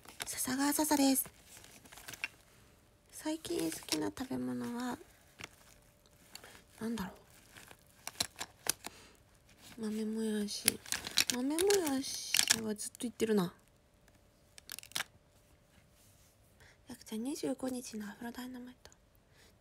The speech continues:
二十五日に、クリスマス、ライブ。映画遠征すごい。まあでもね、ライブはきっと、あると思うから。ライブはほぼほぼ毎日あるし。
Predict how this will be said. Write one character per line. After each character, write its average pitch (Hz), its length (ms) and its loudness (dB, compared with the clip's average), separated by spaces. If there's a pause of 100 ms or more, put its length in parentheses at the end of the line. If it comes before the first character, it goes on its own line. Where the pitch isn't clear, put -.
二 311 60 -4
十 269 140 0
五 247 120 0
日 226 260 -2
に、 240 260 0 (1200)
ク - 80 -6
リ 302 80 2
ス 330 100 2
マ 330 120 8
ス、 - 160 -4 (960)
ラ 254 140 0
イ 233 40 0
ブ。 - 160 -6 (3250)
映 285 260 6
画 311 140 6
遠 311 280 8
征 233 240 4
す - 180 0
ご 220 80 4
い。 220 60 0 (240)
ま 285 80 6
あ 285 40 10
で 277 80 10
も 240 100 8
ね、 214 160 8
ラ 247 180 4
イ 440 160 10
ブ 403 100 10
は 415 140 8
き - 120 -4
っ - 100 -20
と、 302 260 2 (880)
あ - 140 2
る 277 100 6
と 226 140 4
思 214 220 8
う 208 40 0
か 208 120 -2
ら。 190 220 -2 (1300)
ラ 277 80 -2
イ 302 60 0
ブ 302 120 -2
は 302 60 2
ほ 269 160 -2
ぼ 269 100 0
ほ 285 120 0
ぼ 285 80 -2
毎 277 220 -2
日 269 200 -6
あ 247 80 -4
る 226 100 -8
し。 - 180 -10